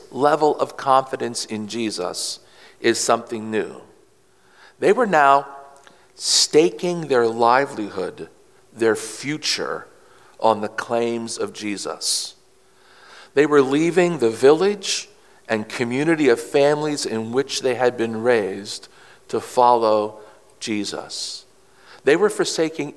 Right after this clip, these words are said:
everyone and everything to follow the one who was master of the sea and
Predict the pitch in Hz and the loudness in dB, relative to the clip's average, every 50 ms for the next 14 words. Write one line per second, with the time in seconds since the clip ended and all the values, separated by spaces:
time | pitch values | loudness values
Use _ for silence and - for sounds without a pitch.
0 | - - 147 170 180 156 143 127 120 110 104 95 90 90 95 104 107 110 - _ | -4 0 2 2 2 0 -4 -6 -6 -6 -6 -6 -8 -8 -10 -14 -18 -20 -20 _
1 | _ _ _ _ _ _ _ _ _ _ - 107 104 104 - 127 123 139 143 151 | _ _ _ _ _ _ _ _ _ _ -4 -4 -4 -2 0 2 2 2 4 2
2 | 156 156 156 - 135 113 101 90 92 104 107 120 120 - _ _ _ _ _ _ | -2 -2 -2 -2 -2 -2 -2 -2 -6 -8 -10 -12 -14 -18 _ _ _ _ _ _
3 | _ _ _ _ _ _ - - 101 - - - 143 131 131 143 156 160 151 165 | _ _ _ _ _ _ -8 -6 -6 -6 -2 2 4 4 6 6 4 4 2 0
4 | 151 127 110 107 104 101 104 104 101 113 104 101 95 - - 98 101 104 113 123 | 0 0 0 0 0 -2 -4 -6 -8 -6 -6 -6 -6 -6 -6 -4 0 0 0 0
5 | 123 - - 139 135 131 127 139 135 - - - 110 95 92 92 92 101 98 - | 0 -4 -4 -4 -4 -4 -4 -4 -2 0 2 2 2 0 -4 -6 -10 -12 -14 -18
6 | - - - _ _ _ _ - - 92 92 | -20 -20 -20 _ _ _ _ -10 -8 -8 -6